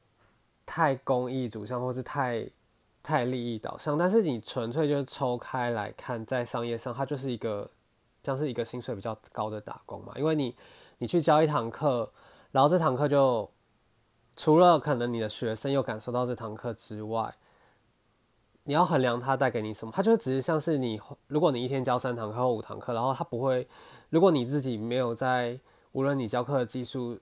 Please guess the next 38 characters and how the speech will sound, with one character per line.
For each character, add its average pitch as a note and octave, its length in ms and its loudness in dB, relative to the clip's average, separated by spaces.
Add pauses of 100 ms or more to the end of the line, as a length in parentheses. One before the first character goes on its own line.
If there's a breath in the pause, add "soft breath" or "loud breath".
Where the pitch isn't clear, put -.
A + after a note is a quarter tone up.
(140)
细 - 260 -4
节 G#2+ 200 -4
上 A2+ 220 -6
面， A#2 200 -6
或 C3 240 -2
者 A#2+ 80 -4
是 B2+ 240 -6
你 A#2 140 -6
的 G#2 120 -4
经 A#2 220 -8
验 A#2+ 140 -4
上 B2 140 -6
面 B2 120 -4
做 A#2+ 180 -2
累 G#2 100 -4
积 A#2 160 -8
的 A#2 60 -4
话， A#2+ 140 -6
它 B2 80 -4
就 C#3+ 100 -6
像 C3 200 -4
是 C3 80 -4
打 G#2 220 -6
了 G#2 100 -8
五 G#2 100 -8
个 G#2+ 120 -8
小 G#2+ 160 -14
时 - 160 -14
的 F#2+ 60 -14
工， G#2+ 200 -12
或 A#2 120 -10
是 B2 200 -6
就 B2 140 -10
是 - 120 -14
一 B2+ 120 -14
天 A#2+ 280 -6
像 A#2+ 220 -6
上 A2+ 260 -6